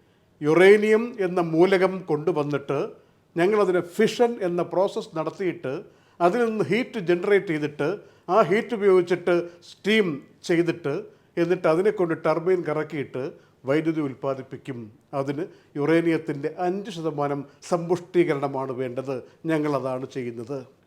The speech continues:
ഇറാനിൽ പെടാത്ത സയൻറ്റിസ്റ്റുകൾ പുറത്തുള്ളവർ പറഞ്ഞത്, പ്രത്യേകിച്ച് ഐ എ ഇ എ പറഞ്ഞത്,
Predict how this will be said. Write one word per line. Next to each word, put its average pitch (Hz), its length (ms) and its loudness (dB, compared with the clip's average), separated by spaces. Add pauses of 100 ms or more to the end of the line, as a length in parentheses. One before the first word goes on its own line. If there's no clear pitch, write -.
(280)
ഇറാനിൽ 143 460 0
പെടാത്ത 147 540 0 (380)
സയൻറ്റിസ്റ്റുകൾ 151 680 -4 (220)
പുറത്തുള്ളവർ 156 720 -2
പറഞ്ഞത്, 139 400 -6 (200)
പ്രത്യേകിച്ച് 190 520 2
ഐ 156 140 -2 (120)
എ 180 60 2
ഇ 156 240 -2
എ 147 60 2
പറഞ്ഞത്, 131 480 -6